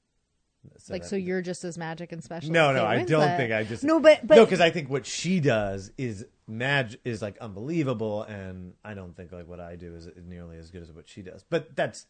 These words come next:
Speaker 1: besides the point.
Speaker 2: <laughs>
Speaker 1: When what Fassbender said to
Speaker 2: Yes.
Speaker 1: me really
Speaker 2: Tell
Speaker 1: changed
Speaker 2: me.
Speaker 1: what
Speaker 2: Please
Speaker 1: I thought.
Speaker 2: tell me.
Speaker 1: Because
Speaker 2: Tell
Speaker 1: I
Speaker 2: me.
Speaker 1: said, I had just done this, like, Fast binge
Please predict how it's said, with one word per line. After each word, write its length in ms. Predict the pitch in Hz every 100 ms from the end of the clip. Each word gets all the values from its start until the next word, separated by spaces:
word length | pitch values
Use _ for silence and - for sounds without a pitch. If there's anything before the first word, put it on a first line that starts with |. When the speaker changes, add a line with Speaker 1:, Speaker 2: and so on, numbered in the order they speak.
| _
Speaker 1:
besides 340 | 143 180 185
the 60 | 143
point. 300 | - 107 104 _ _ -
Speaker 2:
<laughs> 640 | 302 294 233 226 226 226 - _ - 202
Speaker 1:
When 260 | 156 131 143
what 280 | 139 131 -
Fassbender 440 | 156 170 170 147 127
said 220 | - 113
to 40 | 190
Speaker 2:
Yes. 240 | 180 98
Speaker 1:
me 60 | 110
really 320 | 143 123 117
Speaker 2:
Tell 280 | - 120 -
Speaker 1:
changed 180 | 82 -
Speaker 2:
me. 40 |
Speaker 1:
what 140 | 107
Speaker 2:
Please 220 | 101 101 104
Speaker 1:
I 20 |
thought. 40 |
Speaker 2:
tell 140 | 180 170
me. 240 | 160 - 131
Speaker 1:
Because 240 | 131 135
Speaker 2:
Tell 80 | 120
Speaker 1:
I 0 |
Speaker 2:
me. 40 | 156
Speaker 1:
said, 520 | 143 120 110 104 95 _ _ _ _ _ _ _ _ _ -
I 100 | 135
had 160 | 127
just 220 | 147 147
done 260 | 143 120 110
this, 160 | 104 110
like, 180 | 95 87
Fast 580 | 117 98 92 90 -
binge 520 | 87 78 76 80 -